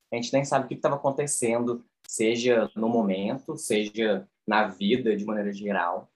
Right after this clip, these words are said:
Então, acho que é por isso que é legal a gente aterrissar pra poder falar também. "Gente, a autoescola é uma bosta mesmo, é isso aqui,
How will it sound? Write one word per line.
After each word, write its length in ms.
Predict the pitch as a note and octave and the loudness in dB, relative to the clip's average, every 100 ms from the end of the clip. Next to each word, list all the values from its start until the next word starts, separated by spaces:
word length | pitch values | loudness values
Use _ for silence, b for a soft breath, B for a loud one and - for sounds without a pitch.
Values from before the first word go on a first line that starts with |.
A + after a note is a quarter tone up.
| _ _ _ _ | _ _ _ _
Então, 140 | A2 | 4
acho 160 | A2 - | 4 2
que 80 | |
é 40 | B2 | -2
por 160 | - A2+ | 0 -2
isso 140 | - | -2
que 60 | A#2+ | 0
é 40 | |
legal 220 | A2+ A2 | 4 4
a 40 | A2 | 4
gente 480 | A2+ G#2+ - A2 - _ _ | 2 -8 -8 -10 -12 _ _
aterrissar 680 | G#2 G2 G#2+ A2+ G2+ G#2 G2+ | -6 -4 -2 -2 2 2 2
pra 100 | G#2+ | -2
poder 320 | A2 G2+ G#2 | -2 -2 -4
falar 340 | - A#2 A2 G2 | 0 2 2 0
também. 300 | G2+ G2+ G2 | -2 -2 -2
"Gente, 320 | A2 G2+ G2 | -2 -4 -4
a 20 | |
autoescola 320 | G2 - A2 G#2+ | -4 -2 0 2
é 40 | |
uma 100 | G#2+ | 0
bosta 460 | G2 G2 G2+ - G2 | 0 0 0 -4 -8
mesmo, 600 | F#2+ G2 A2+ A2 G#2+ G2+ | -4 -2 -2 -4 -6 -6
é 40 | |
isso 180 | G2 - | -6 -10
aqui, 540 | G2 _ G#2 G#2+ A2+ | -16 _ -6 -4 -6